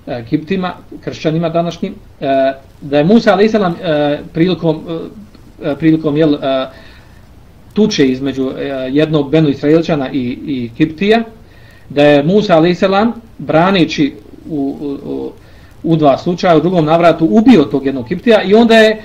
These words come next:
jel, onda mu je doš-, do-, a, došao, došla vijest da mora, da, e, da ljud-, da ga traže i hoće da ga, da izvrše, jel, odmazdu nad njim, da ga ubiju, pa je on pobjegao, po-, pobjegao u mjesto Medjen, poznato, jel, tamo se oženio sa kćerkom od, od Šuajba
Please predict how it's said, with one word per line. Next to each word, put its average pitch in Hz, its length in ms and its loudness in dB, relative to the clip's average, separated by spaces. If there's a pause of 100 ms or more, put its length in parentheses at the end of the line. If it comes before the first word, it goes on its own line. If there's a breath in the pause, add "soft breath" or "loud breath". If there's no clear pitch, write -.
(240 loud breath)
jel, 185 240 2
onda 185 240 2
mu 165 120 2
je 147 60 2
doš-, 165 280 0
do-, 170 140 -10
a, 135 360 -6 (440)
došao, 147 500 -2
došla 151 280 -2
vijest 156 360 0
da 143 100 -2
mora, 160 600 2
da, 165 60 -6
e, 131 680 -6
da 123 120 -6
ljud-, 147 320 -2
da 131 160 -6
ga 127 180 -8
traže 165 580 0
i 143 100 2
hoće 151 260 -2
da 139 140 -2
ga, 135 160 -6
da 123 240 -6
izvrše, 131 420 -8
jel, 131 160 -4 (360 loud breath)
odmazdu 147 480 -2
nad 131 200 -4
njim, 143 120 -2
da 120 100 -6
ga 120 80 -8
ubiju, 160 280 -4
pa 156 80 2
je 156 60 2
on 180 120 0
pobjegao, 120 640 0
po-, 190 200 0
pobjegao 175 340 0
u - 20 2
mjesto 147 300 -2
Medjen, 147 360 2
poznato, 143 460 -2
jel, 135 120 -4
tamo 139 260 -4
se 123 140 -10
oženio 123 360 -6
sa 113 180 -10
kćerkom 135 520 -4
od, 104 100 -16 (640 loud breath)
od 113 140 -12
Šuajba 160 600 4